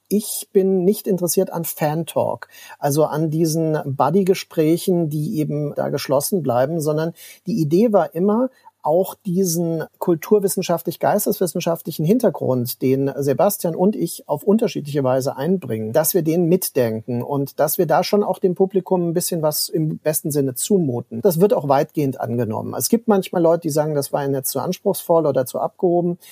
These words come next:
aber im Endeffekt ist es so, wir, wir sind ja nicht elitär von unserem Anspruch, sondern das merkt man auch, weil wenn Begrifflichkeiten manchmal vorkommen, wir erklären die da, wir definieren die,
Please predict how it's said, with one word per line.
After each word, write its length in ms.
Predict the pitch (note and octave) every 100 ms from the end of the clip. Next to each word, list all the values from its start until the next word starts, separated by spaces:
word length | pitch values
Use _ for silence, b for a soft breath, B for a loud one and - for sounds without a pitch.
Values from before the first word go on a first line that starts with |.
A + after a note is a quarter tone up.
| B B
aber 180 | D3+ D3+
im 120 | C#3+
Endeffekt 480 | D#3 F#3+ F3 F3+ -
ist 120 | D3+
es 140 | D3+ -
so, 240 | E3 D#3+
wir, 120 | E3+
wir 160 | E3+ E3+
sind 180 | G#3 A#3
ja 80 | A#3
nicht 220 | A3 -
elitär 500 | F3+ E3+ - F3+ A#2
von 160 | -
unserem 360 | A2+ A2 A#2 A2+
Anspruch, 380 | A2+ A2+ - A#2
sondern 360 | - C#3 C#3 C#3 B B
das 160 | D3+ D3
merkt 260 | C#3+ G3
man 140 | G#3 F#3+
auch, 260 | F3+ -
weil 300 | F3 D#3+ D#3+ -
wenn 180 | E3 D3+
Begrifflichkeiten 840 | C#3+ G3+ - G3+ - E3+ E3 F3
manchmal 340 | D#3+ D#3 E3 C#3
vorkommen, 580 | F3 E3+ F3 D#3 D#3 E3+
wir 140 | D#3
erklären 300 | D#3+ - F#3
die 100 | D3
da, 160 | A2 A2+
wir 100 | C3+
definieren 520 | B2+ C3 C#3+ D3 E3+ D3+
die, 200 | D3